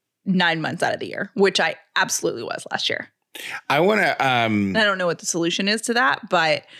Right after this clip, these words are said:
Speaker 1: I just can't, I can't do that again. May-, one of them we actually talked about is, like, instead of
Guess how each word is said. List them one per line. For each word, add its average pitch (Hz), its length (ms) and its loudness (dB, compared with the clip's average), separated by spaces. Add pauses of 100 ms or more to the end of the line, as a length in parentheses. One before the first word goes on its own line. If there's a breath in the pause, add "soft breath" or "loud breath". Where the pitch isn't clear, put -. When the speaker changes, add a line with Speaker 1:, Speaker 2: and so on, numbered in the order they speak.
(260 loud breath)
Speaker 1:
I 196 160 2
just 180 200 0
can't, 139 360 0
I 180 100 0
can't 175 260 -2
do 175 120 0
that 156 140 2
again. 160 280 -2
May-, 208 200 0
one 226 360 4
of 262 140 0
them 185 180 2
we 190 120 -2
actually 180 260 0
talked 202 260 -2
about 147 240 0
is, 165 160 -2
like, 151 300 0 (400 loud breath)
instead 190 400 2
of 175 320 2